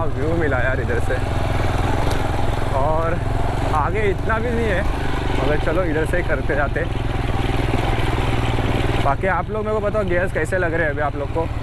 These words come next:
मेरे को तो फुल comfort जोन मिल रहा है इसमें, बोलते ना एक पूरा comfort है। कुछ भी ऑफ रोड के लिए मेरे को तो नहीं लगता ये गियर्स में कुछ दिक्कत होगी। तो pricing की बात करूँ तो pricing भी जो मैं आपको बता रहा था, क्या दोनों को pricing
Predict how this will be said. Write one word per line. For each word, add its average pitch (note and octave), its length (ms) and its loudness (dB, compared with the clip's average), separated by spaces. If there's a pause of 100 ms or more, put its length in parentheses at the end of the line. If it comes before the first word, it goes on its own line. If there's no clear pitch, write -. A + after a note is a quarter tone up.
(140)
मेरे D3+ 140 2
को F#3+ 100 0
तो G#3 100 0
फुल G3+ 200 -2
comfort F3+ 380 -2
जोन F3 160 0
मिल D#3 120 0
रहा D3+ 140 0
है D3 60 0
इसमें, D3+ 160 -2
बोलते D#3 240 2
ना F#3 100 0
एक D#3+ 160 -2 (380)
पूरा G3+ 280 2
comfort F3+ 420 -2
है। A#3+ 100 -2 (880)
कुछ F3+ 140 4
भी G3+ 120 0
ऑफ G3 240 0
रोड G3 140 -2
के G3+ 60 0
लिए G#3 80 0
मेरे F#3 160 0
को G#3 80 -2
तो G#3 60 -2
नहीं G#3+ 100 0
लगता G3+ 160 -2
ये F#3+ 220 0
गियर्स G3 280 0
में G3+ 100 -2
कुछ F#3+ 100 0
दिक्कत D#3+ 300 0
होगी। D#3 200 0 (420)
तो F3+ 80 2
pricing G3+ 440 0
की C4 60 -2
बात A3+ 240 -2
करूँ A3+ 180 0
तो A#3+ 60 0
pricing G#3+ 460 0
भी B3 60 0
जो A#3 100 0
मैं A3+ 100 -2
आपको G#3 180 0
बता G3 220 0
रहा G3 120 -2
था, - 440 -2
क्या D#3+ 120 2
दोनों E3+ 260 0
को G#3+ 80 0
pricing G3+ 580 0